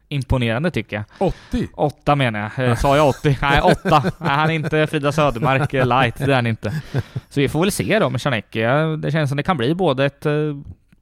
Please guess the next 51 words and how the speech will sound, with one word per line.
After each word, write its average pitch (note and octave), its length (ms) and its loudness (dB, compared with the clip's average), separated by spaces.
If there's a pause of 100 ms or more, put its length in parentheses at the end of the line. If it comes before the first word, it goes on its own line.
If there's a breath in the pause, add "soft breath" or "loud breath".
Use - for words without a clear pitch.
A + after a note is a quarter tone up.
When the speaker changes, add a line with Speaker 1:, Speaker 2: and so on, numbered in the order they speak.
(360)
Speaker 1:
assisterande C#3+ 600 0
i D#3 220 0
Västervik D#3 600 -2
snackas B2 320 -4
ju B2 40 -8
mycket B2 220 -10
om, A#2+ 140 2
Speaker 2:
Ja. G2 80 2
Speaker 1:
och G#2 120 0
det A#2 80 -6
är A#2 140 -6
naturliga A2 500 -6
skäl G#2 200 -6
han G#2+ 140 0
Speaker 2:
Ja. A#2 40 0
Speaker 1:
är B2 40 -2
därifrån. G#2 460 -6
Det A#2+ 80 -8
kan G#2+ 280 -2
det A#2 60 -4
ju A#2+ 60 -2
mycket A#2 260 -6
väl G#2 100 -2
bli. F#2+ 200 -6
Men A#2 80 -8
jag A#2 100 -4
blir C#3 80 -2
inte C3+ 120 -6
chockad C3 400 -2
om C#3 120 -2
han C3 160 -4 (800 soft breath)
byter D3+ 720 -6
igen. D3 400 -2
Och C#3 60 -4
han C#3+ 80 -4
hade C#3 220 -4
väl C3+ 100 -6
något C#3+ 120 -8
civilt C#3+ 380 -6
jobb C3 200 -2
för D3+ 80 -12
några C#3 120 -6
år C3 160 -2
sedan C3+ 200 -8
Speaker 2:
Han A2+ 100 0
Speaker 1:
och A#2+ 60 2
Speaker 2:
var A#2 100 2
en, A2+ 60 2
Speaker 1:
trivdes. A2 640 -2
Speaker 2:
typ, - 340 -6
eh, A#2 60 0